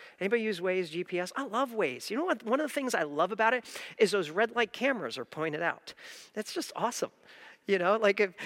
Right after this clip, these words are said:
if, if you're just tempted to maybe go through, it's yellow, "No, I'm not gonna do it." Or you're tempted to just kinda round the corner and not, not come to a complete stop. It, it's so nice to have that warning right there saying, "Please be careful while you're driving. This is a red light camera coming up." Do you understand what, that's what the Word of God does?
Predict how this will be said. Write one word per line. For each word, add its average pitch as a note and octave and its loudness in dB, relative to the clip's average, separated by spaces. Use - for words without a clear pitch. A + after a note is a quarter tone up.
if, G#3 4
if A3+ 0
you're C#4 6
just F#4+ 4
tempted E4+ 6
to D4+ 0
maybe D4 4
go D4 8
through, C#4+ 6
it's - 2
yellow, C4+ 8
"No, A#3+ 8
I'm A3+ 12
not G#3+ 10
gonna F#3 4
do F3+ 4
it." F#3 6
Or G3 6
you're A#3+ 4
tempted D#4+ 2
to C4+ -2
just C4 -2
kinda B3+ 6
round A3 8
the A3+ 6
corner A#3 8
and G#3 6
not, G#3+ 6
not A#3+ 6
come B3+ 4
to B3 10
a A#3 6
complete A#3+ 2
stop. A#3+ 8
It, C#4 6
it's - 2
so E4 6
nice D#4+ 6
to B3 8
have C4 6
that C#4 4
warning D4 6
right B3+ 8
there G#3+ 8
saying, A3 4
"Please A#3+ 2
be F4+ 4
careful C#4 10
while B3 12
you're C4+ 6
driving. C4 10
This A#3 6
is C4 4
a B3+ 6
red B3 8
light C4 6
camera C4+ 8
coming A3 6
up." E3+ 0
Do A#3+ -6
you D#4 2
understand F#4+ 4
what, D4 6
that's D4 2
what D4 0
the D#4 2
Word B3 8
of B3+ 2
God G#3+ 10
does? A3+ 4